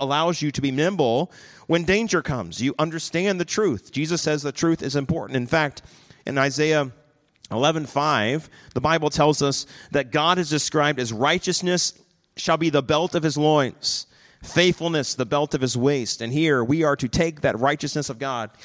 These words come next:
and gird it about ourselves. He also says we're to put on the breastplate of righteousness. Now, what does a breast-, breastplate do? It's like a Kevlar vest, all right? It protects your vital organs.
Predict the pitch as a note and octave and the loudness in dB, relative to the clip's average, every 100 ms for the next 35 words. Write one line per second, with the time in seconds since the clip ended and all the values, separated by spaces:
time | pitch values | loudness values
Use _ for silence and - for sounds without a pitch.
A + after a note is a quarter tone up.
0 | - - - B2 G#2+ E3 D3+ C#3+ C3+ B2+ | -20 -16 -12 -8 -4 -2 -2 -2 0 0
1 | A#2 - G#2+ F#2+ D#3 F3 F#3+ E3+ F3 D#3 | 0 -2 -4 -2 0 0 0 0 0 2
2 | E3 D#3 - G3 F3 B2+ D#3 E3 - E3 | 2 2 2 2 0 0 2 0 0 0
3 | D#3+ - - - - C#3 C#3+ D#3 C#3 B2+ | 0 -2 -16 -20 -4 2 4 4 2 -2
4 | C3+ D#3+ A3 G3 A2+ C3 D3 D#3 - E3 | 0 2 2 2 0 0 0 0 -2 -2
5 | F3+ - D#3+ C#3 C3+ - - _ _ _ | 0 0 -2 0 -2 -4 -16 _ _ _
6 | _ _ _ - A#3 G3+ - G3 F3+ F3 | _ _ _ -2 0 -2 0 0 2 0
7 | D3+ G#2+ C#3+ G2+ - - - _ _ _ | 0 0 -2 -2 -6 -14 -20 _ _ _
8 | _ _ _ - F#2 A2 D#3+ B3 A3+ _ | _ _ _ -10 -4 0 0 0 -10 _
9 | _ _ - E3 - A3 A#3 - - - | _ _ -8 -6 2 6 6 4 -2 -4
10 | D#3 C#3+ F3+ F#3+ F#3+ F3 A3 F#3+ C3+ - | -4 -2 2 2 2 2 2 2 -2 -10
11 | - - - | -8 -8 -10